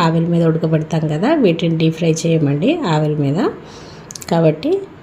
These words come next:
వీడియోలో చూపిస్తున్న విధంగా చక్కగా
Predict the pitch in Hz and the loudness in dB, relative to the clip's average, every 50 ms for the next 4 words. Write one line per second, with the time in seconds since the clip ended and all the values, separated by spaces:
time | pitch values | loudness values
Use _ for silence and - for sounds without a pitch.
0 | - - - - - - - - 196 170 165 160 170 170 170 170 165 - - 160 | -20 -20 -20 -20 -20 -16 -8 -4 0 2 2 2 2 0 0 0 -2 -2 -4 -4
1 | - 160 - - 175 165 156 156 156 151 151 156 165 240 302 285 - - - - | -4 -4 -2 0 0 2 2 2 2 0 0 0 0 -2 -2 -4 -6 -14 -18 -18
2 | - - - - 175 156 - - - - 180 165 180 247 | -18 -16 -8 -4 -4 -4 -4 -4 -8 -8 -6 -2 -2 -2